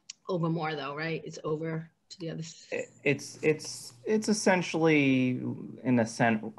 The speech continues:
Speaker 2: currently right now, it's in the center of that flat area on that, that plateau. But we did, we did make note of your comment, and, and, um,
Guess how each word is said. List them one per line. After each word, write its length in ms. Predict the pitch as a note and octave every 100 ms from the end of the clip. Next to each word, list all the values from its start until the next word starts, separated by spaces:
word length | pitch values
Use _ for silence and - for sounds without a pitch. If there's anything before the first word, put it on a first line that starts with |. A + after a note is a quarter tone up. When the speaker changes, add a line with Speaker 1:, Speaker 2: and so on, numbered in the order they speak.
| -
Speaker 2:
currently 380 | - C#3+ A#2+ A#2+
right 180 | G#2+ F2
now, 200 | E2+ F2
it's 100 | -
in 80 | G#2
the 80 |
center 360 | F#2 G#2 G2 F2+
of 120 | E2
that 240 | D#2+ D#2 -
flat 240 | F2 E2
area 400 | E2+ E2 D#2+ D#2
on 160 | D#2 D#2
that, 260 | D2+ C#2+ _ _ _ -
that 200 | E2 -
plateau. 600 | F2 D#2+ - F2+ F#2+ G#2+ - _ _ _ -
But 200 | A2 A2
we 280 | A2+ C3+
did, 420 | A2 D3 C3+ - -
we 140 | B2 A#2
did 200 | C3+ C3+
make 220 | C3+ A#2
note 280 | B2+ B2 A#2+
of 140 | A2
your 160 | A2+ A2
comment, 540 | A#2+ A2 A2 A2 G#2+
and, 420 | G#2 G2+ G#2 G#2+ F#2
and, 360 | G2 G2+ G2
um, 400 | G2 F#2+ F#2 F#2+